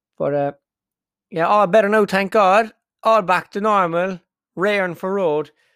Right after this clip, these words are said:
But I, I wouldn't, I don't obviously discourage getting the vaccine, because if you're an anti-vaxxer, I think, hmm, yeah, we won't go into that, but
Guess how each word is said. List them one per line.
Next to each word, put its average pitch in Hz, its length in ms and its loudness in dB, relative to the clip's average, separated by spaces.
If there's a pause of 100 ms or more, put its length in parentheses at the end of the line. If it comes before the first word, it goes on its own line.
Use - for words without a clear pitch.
(720)
But 135 360 -12
I, 175 120 -8
I 208 180 -4
wouldn't, 220 240 -2
I 202 80 -2
don't 208 400 -2
obviously 190 340 -4
discourage 180 500 -2
getting 156 260 -10
the 139 80 -8
vaccine, 131 520 -8
because 131 420 -10 (460)
if - 160 -18
you're 147 120 -2
an 143 60 -4
anti-vaxxer, 139 680 -6
I 127 120 -8
think, 123 220 -16
hmm, 117 420 -14 (1400)
yeah, 110 240 -8
we 117 80 -2
won't 110 140 -6
go 127 80 -4
into 120 140 -6
that, 131 360 -2
but 110 220 -8